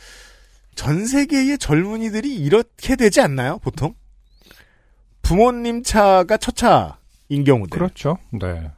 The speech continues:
Speaker 1: 네.
Speaker 2: 음.
Speaker 1: 저는 아니었습니다만, 저는 거의 뭐 제가 아는 사람 열아홉은 이랬던 걸로 기억을 해요.
Speaker 2: 그렇습니다.
Speaker 1: 음. 그래서 이름도 지어줬어요. <laughs> 일단 이름을 지어줘요.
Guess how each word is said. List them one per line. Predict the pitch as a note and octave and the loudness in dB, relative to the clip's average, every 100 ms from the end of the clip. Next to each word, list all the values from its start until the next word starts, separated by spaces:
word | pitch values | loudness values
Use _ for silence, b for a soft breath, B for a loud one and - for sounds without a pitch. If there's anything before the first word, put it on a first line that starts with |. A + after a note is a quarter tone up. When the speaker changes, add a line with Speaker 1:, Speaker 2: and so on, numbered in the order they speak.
| _ | _
Speaker 1:
네. | - D3+ F#2 D2+ | 0 0 0 -6
Speaker 2:
음. | A#2 F#2 D#2+ - b b C#3 | -10 -10 -16 -20 b b -6
Speaker 1:
저는 | B2+ D#3 F#3 G#3 G#3 | 4 6 6 2 2
아니었습니다만, | C#3 C3+ C#3 - A#2 G2+ C3 D3+ C2 - _ _ _ _ b b b b _ _ | 2 2 0 -2 -4 -6 -6 -8 -12 -20 _ _ _ _ b b b b _ _
저는 | D#3+ F#3+ G3+ | -4 -2 -4
거의 | D3+ F#3 | 0 0
뭐 | G#3 F#3 | 2 -2
제가 | E3 G3 F3 | 2 4 4
아는 | D3+ F#3 | 2 0
사람 | F#3 F#3+ E3+ | 0 0 2
열아홉은 | C3+ A3+ A3+ G3 D#3+ C3+ | 4 6 8 8 6 2
이랬던 | A2+ A2 F#2 | -2 -4 -8
걸로 | D#2+ D#2 | -12 -14
기억을 | - C#2+ C2+ | -16 -16 -16
해요. | C2 G1+ | -18 -20
Speaker 2:
그렇습니다. | - D3+ D3+ F#2 D#2+ E2+ C3+ | -12 -10 -8 -8 -8 -12 -12
Speaker 1:
음. | A#2 C2+ - b b b b _ | -12 -14 -20 b b b b _
그래서 | D3+ D3+ F3 E3+ - | 0 4 4 2 0
이름도 | D#3 F3 E3 E3 | 0 2 2 2
지어줬어요. | - G#2+ E2+ - - - | 0 -6 -6 -8 -6 -2
<laughs> | |
일단 | F3+ - - | 2 2 2
이름을 | G#3+ A3+ A3 | 0 2 2
지어줘요. | D#3 A3+ G3 G#3+ G#3 F3 G#2+ | 6 6 6 4 6 4 2